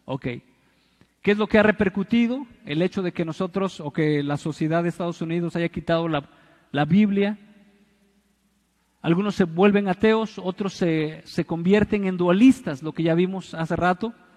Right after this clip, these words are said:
Dios se, se, se, se, se ocupa de las cuestiones de culto, pero allá afuera no tiene nada que ver con el trabajo secular. ¿Ok? Se puede representar a través de esta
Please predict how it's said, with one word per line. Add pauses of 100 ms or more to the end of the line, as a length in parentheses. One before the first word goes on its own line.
(540)
Dios
se,
se,
se,
se, (480)
se
ocupa
de
las
cuestiones
de
culto, (280)
pero
allá
afuera
no
tiene
nada
que
ver
con
el
trabajo (720)
secular. (960)
¿Ok? (920)
Se
puede
representar
a
través
de
esta